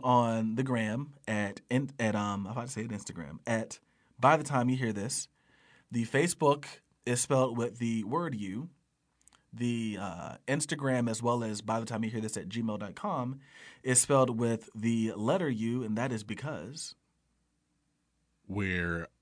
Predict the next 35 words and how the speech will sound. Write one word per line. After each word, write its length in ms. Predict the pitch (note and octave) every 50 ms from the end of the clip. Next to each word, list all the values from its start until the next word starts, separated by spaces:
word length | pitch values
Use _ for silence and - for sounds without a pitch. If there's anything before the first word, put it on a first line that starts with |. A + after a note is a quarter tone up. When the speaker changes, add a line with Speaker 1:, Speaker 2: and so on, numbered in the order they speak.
| _ _
Speaker 2:
under 880 | G#2+ A#2 A2+ A#2 A2+ A#2 A#2 A2+ A2+ A2+ A2 A2 A2 G#2+ G#2+ G#2 G#2 - _ _ _ _ _ _
stay-at-home 800 | - - - - A2+ A#2 A2+ A2+ A2+ - - A#2 A2 G2 F2+
orders. 500 | F2 D#2+ D#2+ D#2+ - D2 D2 - - - - _ _
Speaker 1:
Yes, 260 | - B2 A#2+ A2+ -
we 140 | A#2+ A#2 A2
are. 260 | G#2 F#2+ F2 F2 G#2+ - - - - - - -
I 80 | - C3
think 240 | C3 - E4 - -
we 100 | D3 C3
are. 180 | B2 A#2+ B2+ B2+
Did, 320 | C3 C#3+ C#3 C3 - G2
did 160 | - C3 C3
our, 360 | C#3 C#3 C3+ C3 B2 A#2+ A2+ -
our, 380 | A2+ A2+ A2 A2 G#2+ G#2 G#2+ - _ _ _ _ _ _ _ _ _ _ _ _ _
um, 340 | - A#2 A2+ A2 G#2+ G#2+ G#2
fearless 680 | G#2+ - - C#3 C3 B2+ B2 A#2+ A#2 A#2 - - - - - C#2+ _ _ _ _ _
leader 300 | G2 G#2+ A#2+ B2 C3 B2
in 80 | A#2+ A2+
charge, 680 | A2 - A#2+ A2+ A#2 A2+ A2 A2+ G#2+ G#2+ - - - _ _ _ _ _ _ _ F#2+ G2 -
are, 160 | - A#2 A#2 -
are, 100 | A2 A#2
is 120 | A2 E2+ E2+
Speaker 2:
I, 40 |
Speaker 1:
it 20 | A#2+
Speaker 2:
I 60 | G2 F2
don't 40 | D#2+
Speaker 1:
over? 180 | D#2+ E2 - -
Speaker 2:
know 60 | D#2
what 140 | D2+ C#2+ -
Kemp 220 | - - C#2+ -
is 100 | D2+ -
doing. 280 | _ D2+ D2 C#2+ C#2+ D#2+ G2+
Speaker 1:
I 140 | B2+ B2+ B2
don't 200 | A2+ A2 G#2+ G#2+
either. 300 | G#2 G2+ G#2 G#2 G#2+